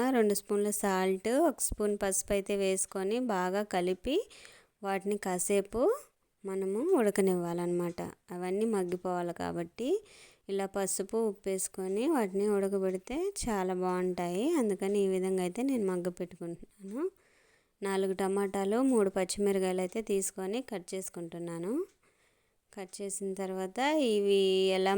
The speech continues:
మగ్గిపోయిందో చూసి ఇంకొకసారి అలా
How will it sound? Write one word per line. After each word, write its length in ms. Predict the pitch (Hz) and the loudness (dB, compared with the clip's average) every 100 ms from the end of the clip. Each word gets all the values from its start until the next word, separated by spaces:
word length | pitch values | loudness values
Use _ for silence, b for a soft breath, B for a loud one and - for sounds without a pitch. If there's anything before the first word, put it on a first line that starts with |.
| 202 | 4
మగ్గిపోయిందో 580 | 185 190 190 185 190 190 196 | 2 2 2 2 2 0 0
చూసి 460 | 196 202 - 247 359 523 - b b b b b _ 202 | 0 -2 0 4 6 4 0 b b b b b _ -12
ఇంకొకసారి 640 | 202 196 - 208 196 196 | -8 -6 -4 0 2 2
అలా 140 | 190 | 2